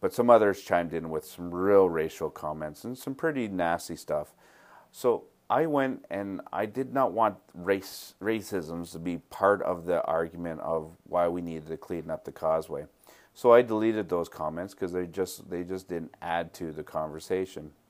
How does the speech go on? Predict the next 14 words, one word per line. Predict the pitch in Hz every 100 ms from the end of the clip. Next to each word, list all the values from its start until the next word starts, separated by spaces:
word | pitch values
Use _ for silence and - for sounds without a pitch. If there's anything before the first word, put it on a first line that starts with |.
| _ _ _ _ _ _ _ _
But | - 127 - - _
let's | - 147
just | 156 -
say | 143
if | 139
I | 131
was | 135 117 147
an | 165
elected, | 123 87 82 82 78 - _ -
elected | - 95 90 87 - 85
f-, | 78 - _
official | 82 - 80 - 69 - _ _ _ _ _ _ _
and | 87 87 87 90 90 90 87 82 - - _
these | 92 92 -